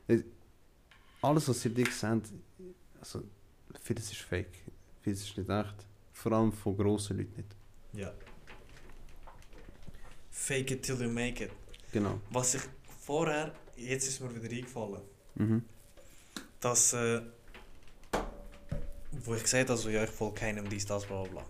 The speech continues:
Speaker 2: bla.
Speaker 1: Ja.
Speaker 2: Arrogant. Wir nehmen soziale Medien so ernst, dass ich mit jemandem gestritten habe, weil ich dem entfolgt bin.
Speaker 1: Ohne Scheiß.
Speaker 2: Also, jetzt für die meisten, die das hören, tönt das schon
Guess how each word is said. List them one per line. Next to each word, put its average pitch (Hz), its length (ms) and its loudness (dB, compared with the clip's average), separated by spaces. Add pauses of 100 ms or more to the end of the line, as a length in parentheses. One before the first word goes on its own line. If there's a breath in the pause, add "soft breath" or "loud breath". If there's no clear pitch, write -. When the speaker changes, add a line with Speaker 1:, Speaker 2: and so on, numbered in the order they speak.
Speaker 2:
bla. 113 100 8
Speaker 1:
Ja. 101 60 12
Speaker 2:
Arrogant. 107 420 2 (1500 soft breath)
Wir 127 120 6
nehmen 151 440 6 (140)
soziale 139 560 6
Medien 135 400 6
so - 520 4
ernst, 151 640 6 (600)
dass 120 200 6
ich 135 160 2
mit 120 220 0
jemandem 147 720 4
gestritten 139 600 4
habe, 131 220 2 (840 soft breath)
weil 110 160 4
ich - 100 -4
dem 135 260 4
entfolgt 127 680 0
bin. 101 180 -2 (920)
Speaker 1:
Ohne 135 240 6
Scheiß. - 420 -4 (920 soft breath)
Speaker 2:
Also, 123 480 6 (640)
jetzt - 180 4
für 127 140 6
die 117 120 8
meisten, 151 320 8
die 120 100 4
das 113 220 -2
hören, 151 300 6
tönt 113 200 4
das 107 120 2
schon 98 280 -2